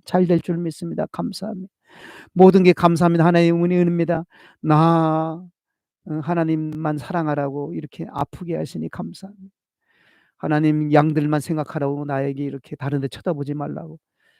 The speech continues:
아프게 해주셔서 감사합니다. 감사합니다. 늘 그 목사님 입에서 감사가 떠나진 않았어요. 그 고통 속에서도 감사합니다. 감사합니다. 그 하나님이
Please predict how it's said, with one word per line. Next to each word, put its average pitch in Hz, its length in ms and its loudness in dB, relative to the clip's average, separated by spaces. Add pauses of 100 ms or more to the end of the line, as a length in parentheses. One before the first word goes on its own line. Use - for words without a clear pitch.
(140)
아프게 - 420 -4
해주셔서 139 280 -4
감사합니다. - 800 -20 (160)
감사합니다. 220 420 -12 (500)
늘 370 500 10
그 226 440 2
목사님 214 360 2
입에서 185 180 -2
감사가 147 440 -4
떠나진 139 380 -6
않았어요. 117 380 -10 (2000)
그 269 160 4
고통 208 360 4
속에서도 156 520 -4
감사합니다. 139 600 -14
감사합니다. - 380 -20 (3250)
그 - 140 -8
하나님이 110 420 -8